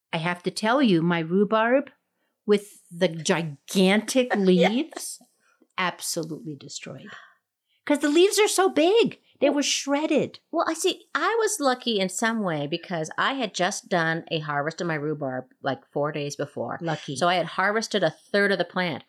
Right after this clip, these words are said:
Speaker 1: Lucky,
Speaker 2: But,
Speaker 1: lucky.
Speaker 2: but I will tell you this, and I'll put this on Facebook, friends. That plant was shredded.
Speaker 1: Yep, it is
Speaker 2: But
Speaker 1: shredded.
Speaker 2: the nice thing about it was I able to,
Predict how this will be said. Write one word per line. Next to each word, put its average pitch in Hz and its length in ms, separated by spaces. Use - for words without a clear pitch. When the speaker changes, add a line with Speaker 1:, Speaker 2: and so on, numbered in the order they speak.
Speaker 1:
Lucky, 165 280
Speaker 2:
But, 185 120
Speaker 1:
lucky. 170 360
Speaker 2:
but 196 160
I 208 260
will 214 100
tell 196 240
you 175 80
this, 131 240
and 175 100
I'll 220 80
put 220 160
this 190 140
on 156 120
Facebook, 151 540
friends. 120 320
That 175 260
plant 143 300
was - 260
shredded. 143 840
Speaker 1:
Yep, 180 260
it 165 120
is 170 100
Speaker 2:
But 302 160
Speaker 1:
shredded. - 200
Speaker 2:
the 262 100
nice 269 220
thing 285 160
about 240 200
it 240 60
was 214 100
I 196 120
able 220 240
to, 208 260